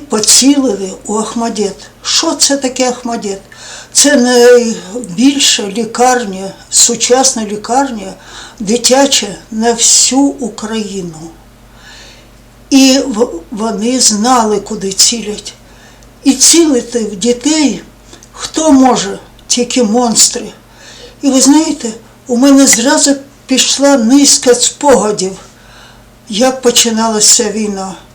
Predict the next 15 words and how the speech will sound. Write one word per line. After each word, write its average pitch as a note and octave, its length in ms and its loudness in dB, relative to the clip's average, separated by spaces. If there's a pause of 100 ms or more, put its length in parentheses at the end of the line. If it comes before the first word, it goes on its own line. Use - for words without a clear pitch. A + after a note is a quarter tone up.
(400)
В - 80 -12
чотирнадцятому C4 840 2
році E4 300 2
Кличко C#4+ 680 0 (260)
об'явив A#3+ 580 -2
себе B3 540 0 (1040)
особистим B3 680 0
ворогом G#3+ 460 0
Путіна. G3+ 540 -8 (180)
Він A#3 220 2
знав, B3 420 4
що - 160 0
буде. G3+ 380 -6 (600)
І C4 120 0
він C#4+ 280 4